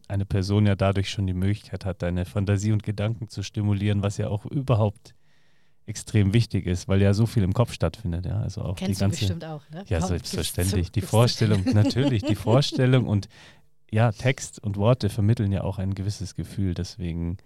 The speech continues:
Speaker 1: da steckt schon ganz viel in diesen ersten Nachrichten und, und ich find auch wieder dieses, ähm,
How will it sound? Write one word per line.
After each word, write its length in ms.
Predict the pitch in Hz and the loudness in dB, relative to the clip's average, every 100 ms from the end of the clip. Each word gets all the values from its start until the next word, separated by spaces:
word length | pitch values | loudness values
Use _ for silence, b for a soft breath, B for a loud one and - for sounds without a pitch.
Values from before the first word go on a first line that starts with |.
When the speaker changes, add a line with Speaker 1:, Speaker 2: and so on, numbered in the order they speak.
| b b b b _ | b b b b _
Speaker 1:
da 280 | 90 90 64 - | -4 -4 -4 -10
steckt 300 | - - 117 | -8 -4 -2
schon 120 | - 101 | 0 0
ganz 220 | 113 - | 0 0
viel 200 | - 127 | -2 0
in 100 | 101 | 0
diesen 200 | 95 98 | 0 -2
ersten 320 | 92 - 95 | -2 -2 -2
Nachrichten 480 | 95 113 104 92 92 | 0 0 -2 -4 -4
und, 220 | 90 - | -4 -4
und 260 | 95 95 - | -4 -2 -2
ich 120 | - | -2
find 160 | - | 2
auch 120 | 113 98 | 2 2
wieder 180 | 107 98 | 0 0
dieses, 380 | 101 98 - | -2 -4 -6
ähm, 340 | - 98 92 | -4 -2 -2